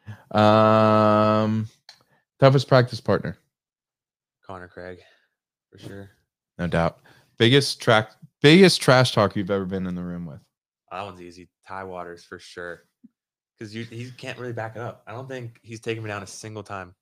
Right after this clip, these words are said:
Speaker 1: Not
Speaker 2: Not
Speaker 1: one
Speaker 2: that I,
Speaker 1: time.
Speaker 2: not that I can remember, no.
Speaker 1: Love that. All right. Uh,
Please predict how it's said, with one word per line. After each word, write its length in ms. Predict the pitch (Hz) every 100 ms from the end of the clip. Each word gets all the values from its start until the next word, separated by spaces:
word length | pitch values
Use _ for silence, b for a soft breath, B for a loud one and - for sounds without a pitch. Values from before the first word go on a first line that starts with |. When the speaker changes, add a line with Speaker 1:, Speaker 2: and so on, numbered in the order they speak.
| _ _ _
Speaker 1:
Not 100 | 113 117
Speaker 2:
Not 20 |
Speaker 1:
one 120 | 120
Speaker 2:
that 80 | 120
I, 140 | 110
Speaker 1:
time. 80 | 95
Speaker 2:
not 160 | 107 107
that 80 | 107
I 80 | 107
can 140 | 110
remember, 260 | 107 101 95
no. 180 | 95 92 _ _ _ _ _ _ _ _ _ _ _ _ _ _ _ _ 98
Speaker 1:
Love 160 | 98
that. 240 | 92 92 - _ _ _ _ _ _ _
All 120 | 110
right. 200 | 131 117 - _ _ _
Uh, 760 | 131 127 123 123 120 120 120